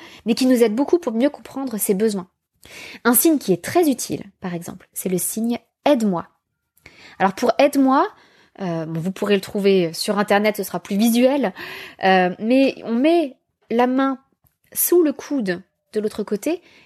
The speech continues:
et on lève le coude avec cette main. C'est littéralement se donner un coup de main. <laughs> Avec une main, on lève le coude. C'est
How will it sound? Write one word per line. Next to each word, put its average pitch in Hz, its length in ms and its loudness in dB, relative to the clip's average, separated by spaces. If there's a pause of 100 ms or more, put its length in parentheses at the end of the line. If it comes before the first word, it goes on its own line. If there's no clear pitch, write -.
et 233 80 2
on 233 80 2
lève 233 520 2 (360)
le 220 160 -2
coude 202 460 -4 (500)
avec 196 400 -2
cette - 300 -4
main. 254 180 -4 (840)
C'est - 220 2
littéralement 339 840 2
se - 160 -2
donner 320 340 4
un 320 100 4
coup - 180 0
de 277 80 0
main. 240 220 0 (400)
<laughs> - 400 -20
Avec 262 300 0
une 233 120 -2
main, 233 280 -2
on 214 100 0
lève 233 540 2
le 202 160 -2
coude. - 320 -12
C'est - 260 -6